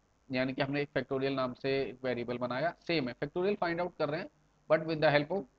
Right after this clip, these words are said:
iteration यानी कि for loop। हमने counter को एन तक चलाया, और fact को count से multiply करते जा रहे हैं। आप देखेंगे तो in the end अगर आप fact को print करा लेंगे या fact को return करा लेंगे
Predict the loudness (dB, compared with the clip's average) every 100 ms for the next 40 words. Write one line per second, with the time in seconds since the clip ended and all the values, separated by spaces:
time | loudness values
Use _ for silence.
0 | -6 -2 0 2 0 -2 -2 -2 -2 -2
1 | 0 0 -2 -6 _ _ _ _ _ _
2 | _ _ _ _ _ _ _ _ _ -2
3 | 0 2 2 2 2 0 -2 0 0 0
4 | 2 4 6 4 0 -8 _ _ -2 2
5 | 2 2 2 4 4 2 -2 -2 0 2
6 | 2 2 -2 0 0 0 2 2 2 -6
7 | -4 -4 -2 -4 -10 -6 -4 -2 -4 -4
8 | -2 -2 0 -2 -4 _ -6 0 4 4
9 | 4 2 2 4 4 4 2 0 0 -4
10 | -2 -2 0 2 4 2 0 -4 -8 _
11 | _ -6 -4 2 2 2 0 0 -2 -2
12 | -2 -2 -2 -6 -8